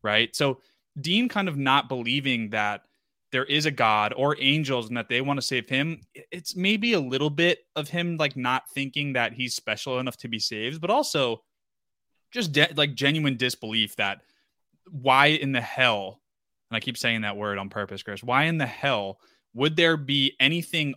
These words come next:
other than darkness in the world? And that's really sad to think, but, like, that's been his whole upbringing. He's been fighting monsters since he was a kid. Why would he believe that there are angels in God now? And he presses Castiel on that. "Well, where is your God?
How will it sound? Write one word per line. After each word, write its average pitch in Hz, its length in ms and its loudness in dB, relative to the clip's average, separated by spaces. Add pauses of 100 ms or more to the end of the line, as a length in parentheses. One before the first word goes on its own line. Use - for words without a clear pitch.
other 135 260 4
than 120 180 -2
darkness 104 520 -8
in 101 80 -8
the 90 60 -10
world? 92 400 -10 (140)
And 123 100 0
that's 139 140 -2
really 185 220 4
sad 131 340 6
to 110 60 -4
think, 120 380 -2
but, 113 120 -6
like, 110 280 -2 (540)
that's 139 180 0
been 165 200 -2
his 165 140 -2
whole 175 200 6
upbringing. 127 540 0
He's 139 180 -6
been 165 180 -6
fighting 160 340 0
monsters 135 500 -4
since 117 240 -6
he 113 100 -8
was 110 180 -6
a 101 60 -10
kid. 156 460 -2 (380)
Why 120 240 2
would 151 140 -2
he 156 100 0
believe 127 300 -4
that 117 120 -8
there 110 120 -2
are 107 60 -4
angels 110 420 -2
in 113 160 -6
God 101 400 -2
now? 101 520 -2
And 123 120 -6
he 143 80 -4
presses 170 400 -4
Castiel 123 560 0
on 117 160 2
that. 95 220 -4
"Well, 120 220 0 (300)
where 147 220 2
is 165 260 2
your 135 180 4
God? 101 480 -4